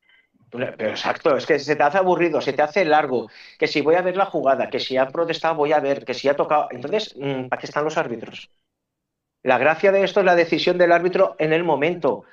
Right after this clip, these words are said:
Hombre, no es que seamos los graciosos, pero,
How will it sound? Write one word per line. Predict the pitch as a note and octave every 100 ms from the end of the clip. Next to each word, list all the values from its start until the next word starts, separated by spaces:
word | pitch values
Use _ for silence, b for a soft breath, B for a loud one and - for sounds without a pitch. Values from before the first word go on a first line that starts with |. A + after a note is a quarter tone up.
| B B -
Hombre, | D3+ A2+ G2
no | C3+
es | B2+
que | D3
seamos | C#3+ C3 C3
los | A#2+
graciosos, | A#2+ A#3+ B3 B2 A#2+ -
pero, | D3+ B2+